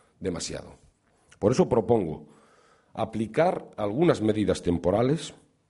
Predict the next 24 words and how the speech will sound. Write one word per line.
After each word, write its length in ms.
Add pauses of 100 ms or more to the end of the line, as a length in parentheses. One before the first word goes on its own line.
(160)
para 240
tres 240
años 540
que 100
no 140
pretenden 400
ser 220
una 180
reforma 460
definitiva, 600 (560)
pero 220
sí 160
paliar 360
de 100
forma 280
inmediata 760
los 200
desequilibrios 840 (560)
más 260
manifiestos. 680
Por 140
ejemplo, 400 (840)
propongo 420
aumentar 580